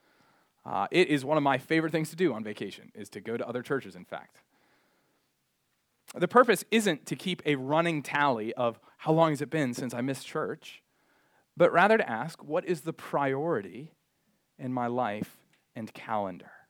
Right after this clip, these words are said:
Third, at this particular church, we ask you to come on Sunday evenings as you're able. Uh, we know that with work and distance and health and school, you name it,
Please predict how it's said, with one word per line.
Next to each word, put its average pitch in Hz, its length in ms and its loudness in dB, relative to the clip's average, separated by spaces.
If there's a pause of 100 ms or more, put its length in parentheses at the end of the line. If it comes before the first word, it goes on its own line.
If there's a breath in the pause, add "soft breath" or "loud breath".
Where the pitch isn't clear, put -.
(2000 loud breath)
Third, 131 420 2 (800)
at 160 200 2
this 254 160 4
particular 135 400 0
church, 139 340 -2
we 151 140 0
ask 180 280 0
you 139 60 -2
to 135 80 -4
come 175 280 0
on 151 140 -2
Sunday 156 260 -2
evenings 120 480 -6
as 123 220 -4
you're 143 160 -6
able. 175 380 -6 (960)
Uh, 123 80 -6
we 170 140 0
know 196 180 10
that 147 160 4
with 120 180 -2 (220 soft breath)
work 180 560 8 (180)
and 117 120 -8
distance 170 480 0
and 120 100 -8
health 170 380 4
and 123 120 -10
school, 156 540 0 (180 soft breath)
you 156 140 0
name 147 220 2
it, 147 180 0